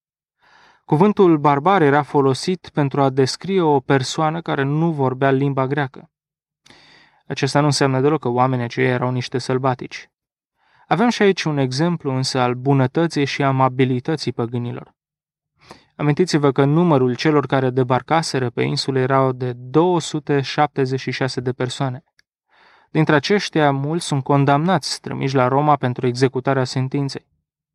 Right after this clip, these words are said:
Cu toate acestea, păgânii de pe insulă s-au purtat cu compasiune și i-au ajutat cât au putut.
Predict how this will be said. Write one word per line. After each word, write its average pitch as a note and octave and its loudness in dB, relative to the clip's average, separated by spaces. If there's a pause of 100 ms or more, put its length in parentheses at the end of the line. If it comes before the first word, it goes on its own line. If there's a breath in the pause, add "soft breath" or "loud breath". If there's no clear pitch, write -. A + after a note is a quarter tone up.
Cu - -8
toate E3+ 2
acestea, C#3 0 (380 soft breath)
păgânii G#3+ 4
de F#3+ 4
pe F3+ 0
insulă F#3+ 2
s-au D#3+ 2
purtat D#3 -2
cu D3 -8
compasiune C3 -2
și C#3+ -10
i-au D#3 -2
ajutat C#3 0
cât - -6
au B2 0
putut. B2 -6